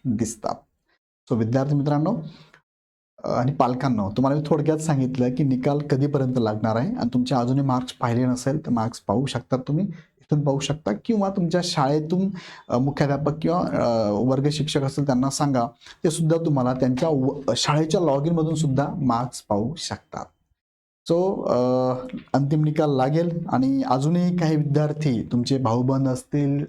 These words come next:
बहीण भाऊ असतील, नातेवाईक असतील, त्यांना सांगा की पुढची येणारी एक्झामसुद्धा तुमची परत फेब्रुवारीमध्येच असणार आहे आणि आत्तापासून तयारी करायला लावा त्यांना.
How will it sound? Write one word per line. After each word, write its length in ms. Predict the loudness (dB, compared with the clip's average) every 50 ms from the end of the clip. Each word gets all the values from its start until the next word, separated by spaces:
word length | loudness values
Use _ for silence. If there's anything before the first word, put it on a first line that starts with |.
| -6 -4
बहीण 360 | -2 0 2 2 2 2 0
भाऊ 320 | 0 0 0 0 2 0 0
असतील, 420 | -2 -4 -2 0 0 0 0 -2 -4 -12 -18 -20 -20 -16 _ 0
नातेवाईक 420 | 0 0 2 2 2 0 2 0
असतील, 240 | -2 0 -2 -2 0
त्यांना 260 | 2 0 2 2 0
सांगा 300 | 0 0 0 0 0 -2 -2 -4 _ _ _ _ -10
की 60 | -10
पुढची 500 | -4 -2 0 0 0 0 0 -2 0 -2 -2
येणारी 360 | 0 0 2 2 2 2 0
एक्झामसुद्धा 600 | 0 0 0 0 0 0 0 0 0 2 2 0
तुमची 300 | 0 0 0 0 0 -2
परत 220 | -2 0 0 0 0 -2 -2 -2
फेब्रुवारीमध्येच 640 | -2 0 0 0 0 2 2 2 0 0 0 0 0
असणार 340 | -2 -2 -2 -4 -2 -2 -2
आहे 100 | -4 -8 _ -20 -20 -20 -20 _ -4 -2
आणि 240 | 0 2 2 0
आत्तापासून 580 | 0 -2 -4 0 0 0 0 0 0 0 0 0 2
तयारी 220 | 0 2 2 0 0
करायला 300 | 0 0 0 2 2 2
लावा 220 | 2 2 0 0
त्यांना. 300 | 0 0 2 2 0